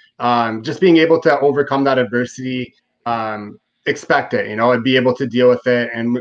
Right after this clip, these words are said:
and move on. Um, another thing I would say is don't be afraid to fail. Like,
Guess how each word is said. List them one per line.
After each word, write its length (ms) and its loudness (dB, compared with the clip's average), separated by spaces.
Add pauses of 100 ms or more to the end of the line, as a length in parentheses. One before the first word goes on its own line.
and 120 0
move 240 -2
on. 320 -4 (300)
Um, 540 -6
another 260 0
thing 220 0
I 120 2
would 120 0
say 300 2
is 240 -4
don't 260 -4
be 80 -2
afraid 300 0
to 80 -6
fail. 440 -2
Like, 180 -10